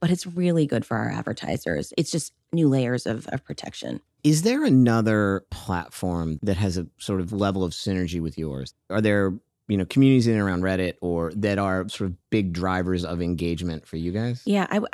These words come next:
Speaker 1: I was gonna say Reddit.
Speaker 2: Yeah.
Speaker 1: There's some similarities for sure.
Speaker 2: Yeah.
Speaker 1: And I think gamers are some, some of the blood on, on Reddit for sure. Like, there's a lot happening. You know, the idea of community, it's the same, I think,
Speaker 2: Yeah.
Speaker 1: on both.
Speaker 2: I don't mean this
Speaker 1: Yeah.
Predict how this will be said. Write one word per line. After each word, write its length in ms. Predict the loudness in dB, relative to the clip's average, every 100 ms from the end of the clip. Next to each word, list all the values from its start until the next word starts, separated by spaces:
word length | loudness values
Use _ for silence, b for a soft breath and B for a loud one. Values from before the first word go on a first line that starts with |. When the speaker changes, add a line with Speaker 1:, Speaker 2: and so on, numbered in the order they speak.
| 2
Speaker 1:
I 40 |
was 120 | 2
gonna 160 | 2 0
say 160 | 2 2
Reddit. 360 | 2 2 2
Speaker 2:
Yeah. 140 | 2 0 -4
Speaker 1:
There's 160 | -4
some 100 | -2
similarities 600 | 0 2 2 2 0 -2 -4
for 100 | -6
sure. 400 | -4 -2 0 0
Speaker 2:
Yeah. 160 | -2 -4 b b 0
Speaker 1:
And 200 | 2 2
I 80 |
think 180 | 4 2
gamers 300 | 4 4 4
are 140 | 2 0
some, 340 | 0 0 0
some 160 | 0 0
of 60 | 0
the 60 |
blood 340 | 0 0 0 0
on, 200 | -2 -2
on 160 | -2
Reddit 360 | -2 -2 -4 -6
for 100 | -8
sure. 360 | -6 -4 -2
Like, 200 | -4 -6 -4
there's 160 | 0
a 20 | 2
lot 160 | 0
happening. 520 | -2 -6 -4 -4 -4 -6 _ -2
You 60 | 0
know, 40 |
the 120 | 2
idea 420 | 2 2 4 4
of 120 | 2 -2
community, 760 | 0 4 4 2 2 0 -2 _
it's 120 | -14 -12
the 60 |
same, 260 | -4 -2 0
I 20 | 0
think, 60 |
Speaker 2:
Yeah. 140 | 0 0
Speaker 1:
on 80 |
both. 200 | -2 -4 -8 -18 B B B _ _
Speaker 2:
I 60 | -2
don't 140 | 0 2
mean 120 | 2
this 360 | 0 -4 -16 -16
Speaker 1:
Yeah. 120 | -18